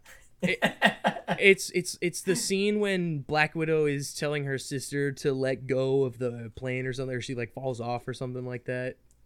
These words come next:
Speaker 2: Mm-hmm.
Speaker 1: The sky behind her is the fakest thing you'll ever see in your entire life. Like, they didn't even,
Speaker 2: Hmm.
Speaker 1: they didn't even try to make it look real.
Speaker 2: Wow. Have you ever heard of Garth Marenghi's Dark Place? Dark Place?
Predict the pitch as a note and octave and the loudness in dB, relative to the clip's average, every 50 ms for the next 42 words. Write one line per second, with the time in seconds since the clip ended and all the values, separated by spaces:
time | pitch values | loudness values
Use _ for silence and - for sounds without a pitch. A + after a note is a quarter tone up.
0 | _ _ _ _ _ _ _ _ - _ - - A2+ A2 A2+ D3+ D3 E3 E3 - | _ _ _ _ _ _ _ _ -20 _ -12 -10 -10 -6 -6 -2 0 2 2 0
1 | - - D#3 C#3 D3 E3 E3 D#3+ D3+ B2+ C3 C#3 D3 D3+ D3 F3 F3 F3 D3 C#3+ | 2 2 2 4 4 4 2 2 0 0 0 -2 -2 -2 -2 -4 -4 -2 -2 -4
2 | C3 A#2 B2 C3 B2 - - C#3 C3 B2 B2+ B2+ A2+ - - B2 A#2 A2 A2 A2 | -4 -4 -6 -8 -8 -4 -2 -2 -2 0 -2 -6 -8 -6 -8 -8 -6 -6 -6 -8
3 | A2 G#2+ G#2 G#2+ G2+ - G#2+ G#2 G#2 G2+ G2+ G2+ - - G2 F#2+ F#2+ G2 E2 G#2+ | -8 -8 -10 -10 -10 -10 -12 -10 -10 -10 -12 -12 -12 -14 -14 -14 -16 -16 -16 -18
4 | - - _ - _ _ _ _ _ C3+ C3 C3 C3 C3+ C#3 C#3 C#3 C3 C3 - | -18 -20 _ -20 _ _ _ _ _ -2 0 2 2 0 0 0 -2 -2 -4 -6
5 | - C3+ B2+ A#2+ A#2 D3 D3 C#3 C#3 C3+ C3 A#2+ - C#3+ C3 A#2 A2 G#2+ G#2 G#2+ | -8 -8 -6 -2 2 2 2 2 2 -2 -2 -2 -4 -2 -2 -2 -2 -4 -6 -6
6 | G#2 G#2 G2 G#2 G2+ G2+ G2 - _ _ _ _ _ _ _ _ _ _ - _ | -8 -8 -8 -8 -10 -10 -12 -14 _ _ _ _ _ _ _ _ _ _ -20 _
7 | _ _ _ _ _ _ _ _ A2 G#2 G2+ G2 F#2+ F#2+ - _ _ _ _ _ | _ _ _ _ _ _ _ _ -10 -10 -8 -10 -10 -14 -16 _ _ _ _ _
8 | _ _ _ _ _ _ _ _ _ _ _ _ _ _ _ _ - - C3+ C3+ | _ _ _ _ _ _ _ _ _ _ _ _ _ _ _ _ -8 -6 -6 -4
9 | C#3+ D#3+ E3 E3 D#3+ E3+ D3 C#3 B2 A#2+ - B2+ B2 B2+ B2+ - C3 A#2+ A#2 A2+ | -4 -4 -4 -2 -2 -2 -2 -4 -6 -4 -4 -2 -2 -2 -4 -6 -6 -4 -4 -4
10 | A2+ A#2 A#2 A2 G#2+ - - G#2 G2 G#2 G#2 - - B2 A2 A2+ C3 - - _ | -4 -6 -8 -10 -10 -10 -10 -8 -8 -8 -10 -12 -10 -10 -8 -8 -10 -14 -18 _
11 | - G#2+ A2 A2+ - - - C#3 A#2+ C3 - - - | -6 -6 -6 -6 -8 -10 -8 -8 -6 -6 -8 -10 -14